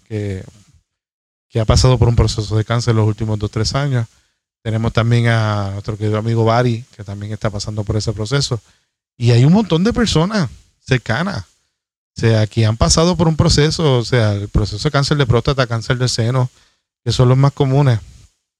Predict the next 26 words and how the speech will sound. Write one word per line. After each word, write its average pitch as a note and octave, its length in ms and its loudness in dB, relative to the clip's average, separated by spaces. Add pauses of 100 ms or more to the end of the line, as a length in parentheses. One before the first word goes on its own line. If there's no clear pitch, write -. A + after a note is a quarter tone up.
(320)
por G#2+ 120 0
decirlo G#2+ 320 0
de A#2+ 60 2
una A#2+ 120 0
forma. A#2 400 -2 (600)
Eh, G2 540 0 (920)
hay A#2 140 -4
que C3+ 100 -6
estarse A#2+ 320 -2
chequeando, G#2+ 380 -2
hay G2 80 -2
que A2+ 100 -8
chequearse. G2+ 480 -4 (180)
O - 20 -20
sea, F#2+ 140 -4
yo, A2 400 2
yo A#2 140 0
estaba D3 200 0
igual C#3+ 200 2
que C#3+ 120 0
tú, C3+ 160 0 (120)
o - 40 -16
sea, A2 100 -4
yo G2+ 80 -4
estaba, G#2 540 0
a - 80 -10